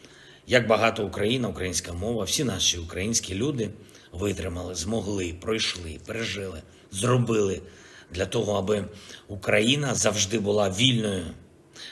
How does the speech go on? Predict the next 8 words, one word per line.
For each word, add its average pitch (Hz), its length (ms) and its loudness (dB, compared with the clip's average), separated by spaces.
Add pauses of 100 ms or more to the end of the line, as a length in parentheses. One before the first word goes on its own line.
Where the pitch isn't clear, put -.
(120)
та 107 120 8
одного 120 340 4
дня 101 360 -2 (160)
відзначила 107 720 2
свою 98 440 -2
перемогу, 90 560 -2
свою 101 440 0 (600)
омріяну. 92 500 -4